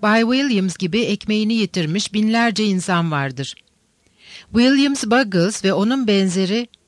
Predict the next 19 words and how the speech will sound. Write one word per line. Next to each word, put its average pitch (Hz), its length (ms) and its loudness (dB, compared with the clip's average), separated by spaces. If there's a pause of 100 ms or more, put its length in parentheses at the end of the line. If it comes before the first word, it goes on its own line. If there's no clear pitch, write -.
insanların 185 760 0
durumlarını 185 480 0
görebilmek 190 680 0
için 175 340 -4
denizci 214 400 0
elbiselerimi 160 760 -2
giyinip 156 400 -2
iş 233 160 -4
aramaya 143 400 0
çıktım. - 400 -8 (920)
Yanımda 233 720 2
Bert 240 340 0
adında 160 640 -2 (300)
Doğu 254 280 2
Londralı 170 540 0
ayakkabı 202 500 -2
tamircisi 160 680 -2
genç 185 320 -2
vardı. 139 400 -4